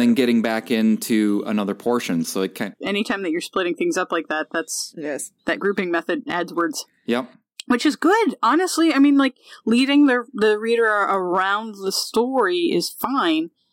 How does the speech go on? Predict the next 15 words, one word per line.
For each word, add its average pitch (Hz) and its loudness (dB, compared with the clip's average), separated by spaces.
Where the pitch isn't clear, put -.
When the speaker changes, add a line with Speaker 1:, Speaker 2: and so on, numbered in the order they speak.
Speaker 2:
That's 196 -4
not 196 0
a, 185 -2
that's 185 -4
not 202 2
a 180 -4
problem. 185 0
It's 170 -4
just 185 -2
a - 0
matter 180 -2
of 170 -4
evaluating 185 -2
where 175 -2
that 180 -2